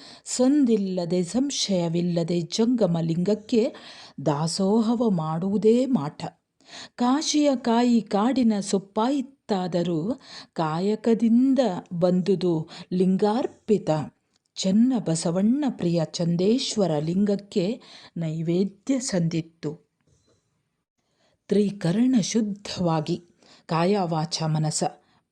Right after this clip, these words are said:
ಮೂರೂ ಕೂಡ ಶುದ್ಧವಾಗಿ ಇರಿಸಿಕೊಂಡು, ಹಾಗೆ ಗುರುಲಿಂಗ ಜಂಗಮ ಸೇವೆ ಅನ್ನುವಂಥ ಈ ತ್ರಿವಿಧ ಆಧ್ಯಾತ್ಮಿಕ ಶಕ್ತಿಯಿಂದ ಮಾತ್ರ ಶರಣರ ಅಥವಾ ವ್ಯಕ್ತಿಗಳ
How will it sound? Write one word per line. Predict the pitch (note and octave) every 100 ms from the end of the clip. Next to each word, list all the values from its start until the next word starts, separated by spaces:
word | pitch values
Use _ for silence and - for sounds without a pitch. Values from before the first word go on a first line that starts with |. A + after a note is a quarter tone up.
| _ -
ಮೂರೂ | F3+ F#3+ C4 D#4+
ಕೂಡ | - G#3 D#3 - - -
ಶುದ್ಧವಾಗಿ | - B3+ G3+ F3+ F#3 E3+ D3 D3+
ಇರಿಸಿಕೊಂಡು, | D#3 E3 E3+ D#3+ D#3+ - - - -
ಹಾಗೆ | - G3 C4
ಗುರುಲಿಂಗ | G3+ A3 B3+ A#3 C#4 F#3+
ಜಂಗಮ | G3+ F#3+ B3+ G#3+
ಸೇವೆ | G3+ G3 F3+ E3
ಅನ್ನುವಂಥ | E3+ E3+ E3
ಈ | D#3+ E3
ತ್ರಿವಿಧ | E3 G3 F3 F3 F#3 A#3 B3+ - - -
ಆಧ್ಯಾತ್ಮಿಕ | F#3 F3 A3 D4+ D4 A3+
ಶಕ್ತಿಯಿಂದ | F#3+ - F3 - G3 F3 E3 D3 - - _ _
ಮಾತ್ರ | F3 E3+ E3+ - - F3 B3+ - -
ಶರಣರ | - - F3+ A3 A3+ E3+ E3 - -
ಅಥವಾ | F#3+ F#3+ G3 D#4+ - -
ವ್ಯಕ್ತಿಗಳ | F3 G3+ G3+ - A3+ F#3+